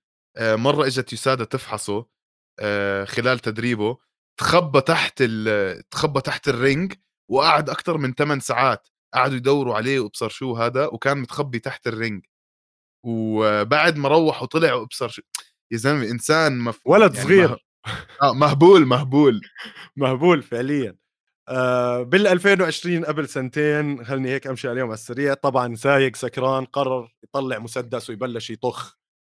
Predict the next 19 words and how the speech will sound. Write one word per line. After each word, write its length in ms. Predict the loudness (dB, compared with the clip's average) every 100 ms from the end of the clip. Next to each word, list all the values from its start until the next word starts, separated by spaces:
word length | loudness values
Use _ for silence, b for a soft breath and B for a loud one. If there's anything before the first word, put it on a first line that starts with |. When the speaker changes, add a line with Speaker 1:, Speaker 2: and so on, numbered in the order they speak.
| _ _ _ _ -6
Speaker 2:
هيك، 320 | -2 -2 -6
Speaker 1:
صح. 380 | -12 -14 -16 _
Speaker 2:
هيك 260 | -4 -4 -6
بالهوا. 460 | -4 0 0 2 0
Speaker 1:
ال-، 60 | -4 _ _
Speaker 2:
اعتقلوه 580 | -8 -6 -6 -4 -2 -4
Speaker 1:
تمت 60 | -2
Speaker 2:
طبعًا. 360 | 0 0 2
Speaker 1:
عليه 180 | 2 4
الشرطة. 560 | 4 2 -2 -2 -8 -10 _ _
آه. 200 | -2 -2
Speaker 2:
تمت 400 | -2 -2 -2 -2
عليه 180 | -2 -2
الشرطة. 640 | -2 -2 -4 -2 -2 -2 -2
بألفين 640 | 0 2 2 0 2 4
واحد 340 | 4 2 2 -2
وعشرين، 800 | -2 -4 -2 0 0 -2 -4 -8
حادث 600 | -10 -4 -4 -4 -8 -10
عنف 500 | -8 -4 -4 -6 -18